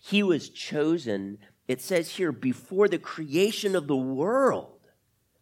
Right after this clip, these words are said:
but was revealed in these last times for your sake." Did you realize that Jesus, death, crucifixion, all of this, God knew, not just seven hundred to a thousand years before it happened,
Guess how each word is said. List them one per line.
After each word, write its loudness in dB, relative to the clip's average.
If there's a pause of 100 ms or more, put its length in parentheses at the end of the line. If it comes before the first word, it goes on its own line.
(140)
but 4
was 0
revealed 4
in 2
these -4
last -8
times -10
for -16
your -10
sake." -16 (460)
Did -4
you 2
realize 2 (300)
that 0
Jesus, -2 (920)
death, 2
crucifixion, -8 (200)
all 2
of 6
this, 0
God 4
knew, 2 (300)
not 0
just -6
seven 4
hundred -2
to -2
a -2
thousand -4
years -6
before -4
it -4
happened, -6